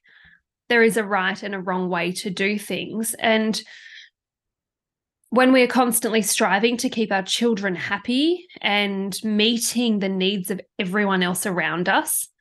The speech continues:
we are pushed into exhaustion. We, we drown in so many of those moments. And then that vicious cycle continues, as I said. So it really is up to us to recognize,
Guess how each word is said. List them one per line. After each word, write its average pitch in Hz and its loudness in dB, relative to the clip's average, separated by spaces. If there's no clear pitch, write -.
we 233 2
are 233 -2
pushed - -4
into 240 -4
exhaustion. 190 -2
We, 196 0
we 220 0
drown 208 2
in 196 -6
so 214 -2
many 208 0
of 202 -6
those 175 -4
moments. 190 2
And 214 0
then 220 2
that 190 0
vicious 202 -2
cycle 185 -2
continues, 180 -4
as 156 -4
I 165 -2
said. 175 -2
So 220 4
it 220 2
really 285 2
is 214 2
up 202 -2
to - -6
us 190 -2
to 220 -4
recognize, 196 -2